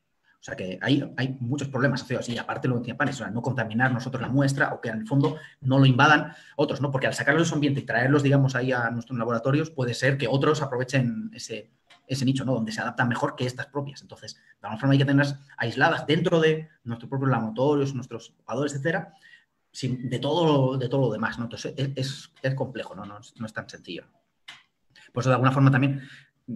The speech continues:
tranquilizar, ¿no? De, de, que no es que de repente vayan a empezar a salir enfermedades por todas partes, porque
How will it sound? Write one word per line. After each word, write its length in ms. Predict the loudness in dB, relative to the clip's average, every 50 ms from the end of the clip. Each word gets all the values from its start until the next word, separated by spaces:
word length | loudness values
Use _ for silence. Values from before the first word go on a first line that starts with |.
| -12 -12 -16 -10
tranquilizar, 560 | -8 -6 -6 -4 -4 -6 0 2 2 2 2 0
¿no? 180 | -2 -4 -4
De, 120 | -6 -6 -8
de, 320 | -10 -10 -10 -10 -12 -12
que 180 | -12 -12 -10 -6
no 160 | -4 -2 -2
es 80 | 0
que 80 | 0 0
de 80 | 2 2
repente 220 | 0 0 0 0
vayan 200 | 0 0 0 0
a 20 |
empezar 260 | -2 0 0 2 2 2
a 40 |
salir 220 | 0 0 -2 -2 -2
enfermedades 680 | 0 2 2 2 2 4 4 4 4 4 4 0 -2
por 160 | -4 -6 -6 -4
todas 180 | -4 -2 0
partes, 380 | 0 0 0 0 -4 -8 -8 -10 -16 -18 -18 -18 -20 -20 -20 -20 _ _ _
porque 320 | -16 -14 -14 -14 -14 -16